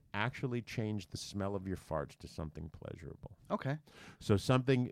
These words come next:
Speaker 1: for instance, make it smell like popcorn.
Speaker 2: Sure.
Speaker 1: Or make it smell like roses. So you can actually say, "My farts do smell like roses."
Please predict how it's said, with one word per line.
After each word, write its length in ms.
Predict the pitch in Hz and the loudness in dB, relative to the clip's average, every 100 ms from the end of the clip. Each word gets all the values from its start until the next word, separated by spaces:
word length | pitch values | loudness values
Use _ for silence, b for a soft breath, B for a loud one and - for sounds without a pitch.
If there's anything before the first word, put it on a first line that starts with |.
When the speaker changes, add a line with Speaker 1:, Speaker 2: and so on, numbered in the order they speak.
| - | -4
Speaker 1:
for 240 | 90 117 | 2 2
instance, 720 | 110 101 87 104 113 - - - _ - - - - - | 2 0 0 -2 -2 -4 -12 -14 _ -20 -20 -20 -14 -6
make 220 | 85 71 | -4 -4
it 80 | - | -6
smell 200 | 98 95 | -4 -4
like 180 | 104 - | -4 -6
popcorn. 460 | 123 - - - 104 | -10 -10 -14 -18 -14
Speaker 2:
Sure. 220 | - 143 - B B | -4 -4 -4 B B
Speaker 1:
Or 100 | 85 | 0
make 240 | 85 80 | 2 -2
it 80 | 78 | -6
smell 240 | - 85 82 | -6 -4 -4
like 160 | 92 | -4
roses. 440 | 101 98 107 82 71 | -4 -2 0 -2 -2
So 100 | 104 | -4
you 60 | |
can 140 | 87 95 | 0 0
actually 260 | 95 - | -2 -4
say, 180 | 95 107 | -2 0
"My 220 | 92 85 | 0 -2
farts 360 | 80 95 90 - | -2 -2 -2 -4
do 100 | 101 | -8
smell 240 | 104 90 82 | -8 -6 -6
like 180 | 76 80 | -6 -8
roses." 260 | 80 82 | -10 -10